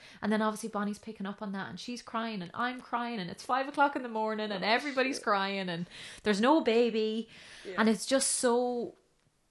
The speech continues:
Speaker 1: so, like, intense, like, just the feeling of such intenseness, but just knowing that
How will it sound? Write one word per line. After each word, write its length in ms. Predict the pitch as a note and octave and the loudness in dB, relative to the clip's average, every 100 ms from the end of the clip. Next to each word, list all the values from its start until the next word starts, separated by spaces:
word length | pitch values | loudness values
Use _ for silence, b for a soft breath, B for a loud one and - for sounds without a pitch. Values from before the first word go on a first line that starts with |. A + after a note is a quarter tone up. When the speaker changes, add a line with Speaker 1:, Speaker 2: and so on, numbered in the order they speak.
| _ _ _ | _ _ _
Speaker 1:
so, 760 | - - - B3+ D4 D#4+ D4 - | -4 -2 -2 -2 0 0 -2 -2
like, 360 | A3 G3+ G3 - _ _ _ _ _ _ _ - | 0 0 -2 -14 _ _ _ _ _ _ _ 0
intense, 680 | G#3+ G3+ - A3 F#3 - | 2 0 -4 -4 -6 -6
like, 160 | F3+ F3 | -6 -4
just 240 | A#3+ - | -6 -6
the 60 | A3+ | -10
feeling 340 | - A#3+ A3 | -4 -2 -2
of 80 | F#3+ | -4
such 240 | - G3 | -6 -6
intenseness, 540 | F3 E3+ F#3+ F#3+ E3 - | -6 -4 -4 -6 -8 -10
but 160 | F#3 | -10
just 180 | F#3+ F#3+ | -8 -6
knowing 540 | F#3 F#3+ G#3+ F#3 E3 E3 | -2 0 0 -2 -6 -8
that 220 | E3 | -10